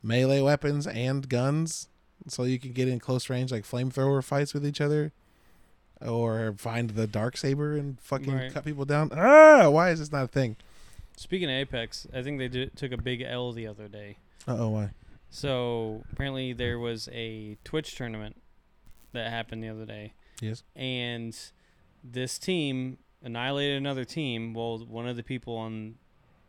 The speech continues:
Speaker 2: uh, one of their teammates died. They went over and teabagged their own teammates.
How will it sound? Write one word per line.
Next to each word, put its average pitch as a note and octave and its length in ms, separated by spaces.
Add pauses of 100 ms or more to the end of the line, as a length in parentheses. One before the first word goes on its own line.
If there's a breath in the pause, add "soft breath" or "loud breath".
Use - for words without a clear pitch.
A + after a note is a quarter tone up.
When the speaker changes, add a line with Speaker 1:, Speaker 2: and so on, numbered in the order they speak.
(120)
Speaker 2:
uh, B2 200
one B2+ 220
of B2 100
their A#2 120
teammates C3+ 480
died. A2+ 460 (800 soft breath)
They B2 220
went D#3 200
over D#3+ 320
and A#2 200
teabagged C#3+ 560
their A#2+ 200
own C#3+ 300
teammates. D#3+ 800